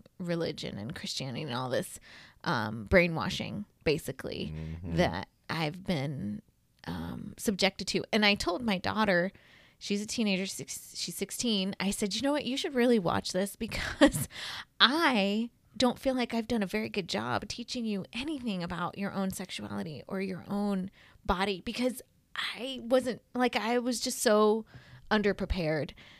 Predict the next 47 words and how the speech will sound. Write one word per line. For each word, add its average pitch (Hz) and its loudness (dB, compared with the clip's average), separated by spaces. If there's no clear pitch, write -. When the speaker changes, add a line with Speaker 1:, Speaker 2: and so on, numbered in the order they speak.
Speaker 1:
you 233 10
know, 190 10
and, 185 2
um, 175 2
and 196 2
I 190 6
don't 196 2
feel 202 -6
like 190 -6
I've 175 -6
taught - -4
either 185 -4
of 190 -10
my 143 -8
kids - -10
really, 190 0
like, 185 -6
how 196 -4
to 190 -2
be 185 -4
in 185 0
the 175 0
world 175 0
in 190 4
a 180 6
normal, 175 2
in 196 0
a 170 0
quote - 2
unquote 170 2
<laughs> - -
normal 233 6
way, 185 0
Speaker 2:
Right. 78 -2
Speaker 1:
you 226 6
know, 196 6
outside 185 4
of 196 -2
Christianity. 202 -4
Um, 196 0
and 214 4
so 214 8
I 202 4
was 214 -4
like, 202 -6
"You 226 -6
really, 320 -4